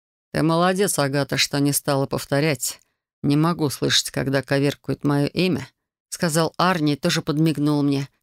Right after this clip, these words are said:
Кстати, у нас нет фамилий. Имя, отчество и название,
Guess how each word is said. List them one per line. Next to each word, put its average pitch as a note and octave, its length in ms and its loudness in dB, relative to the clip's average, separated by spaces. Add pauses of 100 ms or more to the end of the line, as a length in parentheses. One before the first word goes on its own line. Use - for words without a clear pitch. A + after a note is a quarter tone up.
Кстати, - 340 -2
у D#3+ 60 2
нас D3+ 260 0
нет D#3 180 -2
фамилий. E3 520 0 (320)
Имя, E3 240 2
отчество - 440 0
и - 20 2
название, D3 800 0